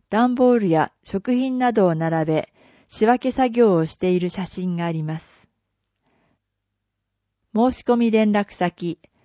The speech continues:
スタンドアップ和光、九時から十七時、月曜から金曜日、祝日除く。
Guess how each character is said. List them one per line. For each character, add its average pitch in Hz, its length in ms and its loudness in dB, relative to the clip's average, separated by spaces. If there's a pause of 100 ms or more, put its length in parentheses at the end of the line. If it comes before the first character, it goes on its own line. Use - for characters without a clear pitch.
(220)
ス - 140 -20
タ 262 180 0
ン 254 80 -6
ド 240 160 2
ア 240 40 4
ッ 240 40 -2
プ 226 220 -4
和 226 120 2
光、 151 520 -2 (520)
九 - 120 -4
時 254 160 -4
か 180 160 0
ら 151 100 0
十 185 260 0
七 185 280 0
時、 147 240 -10 (720)
月 202 260 -2
曜 262 240 4
か 180 140 -2
ら 151 120 -2
金 196 280 -2
曜 190 240 2
日、 151 200 -8 (460)
祝 - 300 -4
日 214 280 -4
除 185 320 0
く。 - 300 -6